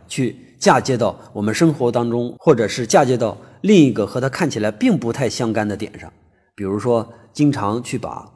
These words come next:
古今去拿到一起对比，把中西拿到一起对比，我觉得这都是挺好玩的事。说到这儿呢，我就得说一个段子啊，这是真事儿。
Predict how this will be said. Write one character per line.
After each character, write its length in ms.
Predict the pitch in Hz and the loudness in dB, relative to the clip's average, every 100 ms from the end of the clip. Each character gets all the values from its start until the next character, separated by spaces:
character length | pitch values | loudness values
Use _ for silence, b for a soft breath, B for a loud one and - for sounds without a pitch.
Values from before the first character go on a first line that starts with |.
| _ _ _ _ _ _ | _ _ _ _ _ _
古 240 | - 107 95 | -10 -8 -4
今 360 | 160 165 165 | 2 4 2
去 120 | 160 120 | -2 -4
拿 160 | 90 | -2
到 80 | 104 | -2
一 80 | 104 | -4
起 120 | 104 | -6
对 180 | 85 101 | -8 -8
比， 200 | 85 - b b b | -8 -16 b b b
把 240 | - 87 92 | -6 -6 -8
中 440 | - 175 165 170 | 0 4 4 4
西 260 | 165 170 165 | 0 2 2
拿 160 | 95 | 0
到 80 | 101 | -4
一 60 | 95 | -6
起 160 | 95 | -10
对 160 | - 101 | -10 -10
比， 180 | - - _ _ | -10 -18 _ _
我 100 | 113 | -4
觉 80 | 185 | -2
得 60 | |
这 160 | 196 202 | 0 -2
都 180 | 220 233 | 0 -4
是 140 | 135 | -6
挺 180 | - 113 | -8 -6
好 160 | 101 | -6
玩 140 | 76 71 | -6 -8
的 80 | 78 | -14
事。 120 | - _ _ _ _ _ _ _ _ _ _ _ _ _ | -18 _ _ _ _ _ _ _ _ _ _ _ _ _
说 140 | 190 | 2
到 100 | 185 | 4
这 140 | 170 | 6
儿 80 | 165 | 6
呢， 120 | 127 113 | 6 0
我 100 | 101 | 0
就 100 | 139 | -2
得 160 | 107 | -2
说 320 | 95 - 131 | -4 -2 0
一 160 | 127 117 | 0 0
个 120 | 120 | 0
段 280 | 120 147 95 | 2 2 0
子 60 | 73 | -6
啊， 300 | - 90 - b b b b b | -10 -12 -16 b b b b b
这 140 | - | -12
是 140 | 98 104 | -10 0
真 180 | 135 | 2
事 100 | 135 | 2
儿。 120 | 147 | -2